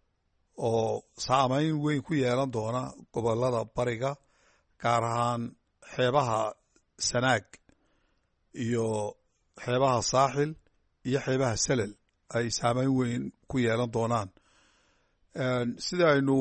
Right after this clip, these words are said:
wada ognahay, maalmahan ugu dambeysay saadaasha waynu haynaado roobku. Dalka intiisa badan meel walba roob baa laga soo sheegayaa.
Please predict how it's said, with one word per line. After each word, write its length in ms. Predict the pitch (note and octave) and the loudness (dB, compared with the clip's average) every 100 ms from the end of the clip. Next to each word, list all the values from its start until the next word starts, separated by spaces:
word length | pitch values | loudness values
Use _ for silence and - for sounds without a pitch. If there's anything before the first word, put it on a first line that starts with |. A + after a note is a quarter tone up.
| C3 B2+ C#3 | 4 2 0
wada 200 | B2+ D#3 | 2 4
ognahay, 640 | D#3 C#3 A#2 B2 C3 C3 - | 2 2 0 2 0 -2 -2
maalmahan 440 | B2 C#3+ D3 C#3+ | 0 0 0 -2
ugu 160 | C#3 C#3+ | -4 -4
dambeysay 640 | B2 A2 A2+ G#2 B2 A#2+ A2+ - _ _ _ _ - | -4 -4 -6 -4 -4 -4 -6 -12 _ _ _ _ -6
saadaasha 560 | B2+ B2+ C#3 C3+ C#3+ B2+ | -2 2 2 2 2 2
waynu 380 | B2+ C#3 C#3 B2 | 4 2 2 -2
haynaado 540 | A2+ A#2 A#2 A#2 B2 | -4 -4 -4 -2 -2
roobku. 380 | A2+ D3 A2+ - _ _ _ _ _ _ - | 0 2 2 -2 _ _ _ _ _ _ 0
Dalka 260 | D3+ C#3+ D#3+ | 0 0 -4
intiisa 500 | F3 - E3+ - A#2+ | -6 -4 -4 -4 -2
badan 380 | A#2+ A#2 A2 - - | 2 0 -2 -10 -4
meel 200 | B2 D3+ | 2 4
walba 220 | C#3 C3 | 4 2
roob 240 | A#2+ C#3+ A#2+ | 2 2 2
baa 120 | A#2 | -2
laga 200 | A2+ A2+ | -2 -6
soo 180 | - A#2 | -6 -6
sheegayaa. 600 | - A#2+ A#2+ A#2 A2 | -4 -4 -2 -2 -2